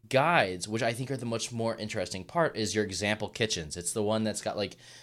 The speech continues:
you know, the fridge like this and the island with the cooktop in the middle, or the, the, maybe the sink is in the island, or maybe it's, it's got this backsplash or that. That entire vision that's selling you, like, this is your kitchen.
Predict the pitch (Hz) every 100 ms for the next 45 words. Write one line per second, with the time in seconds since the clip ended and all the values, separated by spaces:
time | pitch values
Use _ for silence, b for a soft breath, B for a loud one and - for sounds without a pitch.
0 | B 107 98 101 127 117 107 107 104 113
1 | 101 - 101 87 107 110 110 104 98 -
2 | B B - 107 107 - 131 - 107 117
3 | 117 160 170 110 98 104 107 - 113 113
4 | 101 107 113 120 - 202 180 117 95 82
5 | 82 82 80 87 95 107 120 135 - -
6 | B B B 117 127 120 160 - 95 90
7 | - 92 90 113 139 120 - B B -
8 | 135 139 131 151 143 120 98 101 139 131
9 | 113 90 82 85 - 127 117 113 104 90
10 | 85 143 143 117 110 110 107 - 107 -
11 | 76